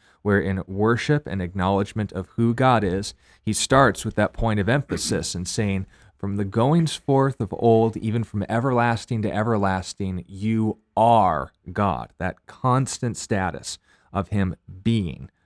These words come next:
who he is, that he didn't become God, as some cult groups would emphasize, or that he could be recognized as a deified state in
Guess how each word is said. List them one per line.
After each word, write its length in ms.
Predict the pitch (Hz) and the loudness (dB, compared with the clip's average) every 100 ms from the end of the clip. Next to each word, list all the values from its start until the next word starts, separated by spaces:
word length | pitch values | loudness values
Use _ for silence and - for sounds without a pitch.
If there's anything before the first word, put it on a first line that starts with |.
| - | -4
who 180 | 104 95 | -2 0
he 160 | 92 | 0
is, 220 | 87 - | -2 -6
that 200 | - 101 | -4 -4
he 140 | 104 104 | -2 0
didn't 340 | 107 98 - | 0 -2 -6
become 560 | 98 - - 175 180 135 | -8 -8 0 2 4 2
God, 400 | 95 76 67 117 _ _ - | 0 -2 -2 -6 _ _ -6
as 340 | 95 95 - - | -2 -2 -4 -8
some 240 | - 87 | -4 -4
cult 280 | - 98 - | -4 -4 -4
groups 300 | - 82 - | -4 -6 -4
would 80 | 87 | -6
emphasize, 680 | 76 - 82 90 73 85 - _ - _ | -6 -8 -8 -4 -4 -6 -10 _ -20 _
or 180 | 117 117 | 4 6
that 240 | 107 107 | 6 2
he 360 | - 120 107 98 _ - | 0 0 0 0 _ -2
could 160 | 131 | 0
be 140 | 110 107 | 2 2
recognized 840 | 104 135 143 123 107 101 95 92 | 4 4 2 -2 0 0 0 -4
as 60 | 98 | -4
a 80 | |
deified 680 | 90 110 101 95 101 87 87 | -2 0 0 2 2 2 0
state 500 | - - 151 110 57 - _ _ | -4 0 2 2 -2 -14 _ _
in 380 | 107 104 95 90 | -2 0 -2 -6